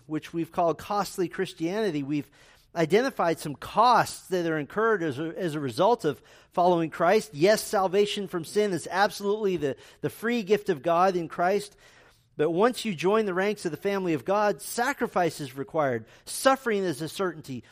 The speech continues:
You are to take up your cross. You are to die to yourself. It's a daily pursuit. And so we've made a list of these costs from John fifteen and sixteen. And one cost of this endurance is the inevitable,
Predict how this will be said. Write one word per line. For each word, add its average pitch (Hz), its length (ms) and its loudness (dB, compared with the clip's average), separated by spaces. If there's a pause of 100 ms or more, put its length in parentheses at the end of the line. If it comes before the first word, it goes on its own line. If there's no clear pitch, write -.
You 220 220 4
are 254 220 8
to 202 120 0
take 208 320 2
up 202 220 0
your 170 120 -2
cross. 135 520 -4 (200)
You 202 180 4
are 233 140 6
to 214 140 0
die 175 520 4
to 180 100 -8
yourself. 147 580 -4 (340)
It's 185 180 -2
a 170 60 0
daily 233 380 4
pursuit. 226 540 -6
And 160 100 -10
so 185 320 -2 (240)
we've 202 300 -2
made 226 200 8
a 214 60 6
list 240 360 2
of 170 120 -2
these 170 180 -4
costs 240 540 0
from 175 180 -6
John 196 260 2
fifteen 208 360 -4
and 185 120 -6
sixteen. 190 580 -4 (440)
And 180 200 0
one 262 280 4
cost 226 560 0
of 180 120 0
this 196 220 2
endurance 208 680 -2
is 170 140 -6
the 196 180 -4
inevitable, 202 800 0